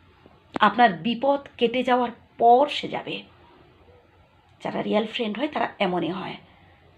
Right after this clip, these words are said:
আর যারা ফেক বন্ধু হয়, তারা শুধুমাত্র স্বার্থ সিদ্ধি করার জন্য আসে। তার স্বার্থ, স্বার্থ সিদ্ধি হয়ে গেলেই সে কেটে পড়ে। সে কিছু একটা কারণের জন্য এসেছিল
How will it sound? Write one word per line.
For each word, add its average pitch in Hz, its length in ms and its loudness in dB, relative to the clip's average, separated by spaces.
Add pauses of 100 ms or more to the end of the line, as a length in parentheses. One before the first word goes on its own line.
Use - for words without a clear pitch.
(320)
আর 190 140 6
যারা 190 420 4 (640)
ফেক 403 360 4
বন্ধু 339 220 2
হয়, - 280 -2 (560)
তারা 208 140 4
শুধুমাত্র 277 460 -4
স্বার্থ 254 400 -2
সিদ্ধি 226 300 -4
করার 175 240 2
জন্য 156 220 -4
আসে। - 300 -4 (1160)
তার 196 120 0
স্বার্থ, - 400 -4
স্বার্থ 190 300 -2
সিদ্ধি 208 300 -8
হয়ে 190 220 -2
গেলেই 302 240 -4
সে - 120 -8
কেটে 151 200 -6
পড়ে। 175 280 -12 (2750)
সে - 120 2
কিছু 392 240 2
একটা 427 200 6 (160)
কারণের 415 380 4
জন্য 277 200 0
এসেছিল - 440 -6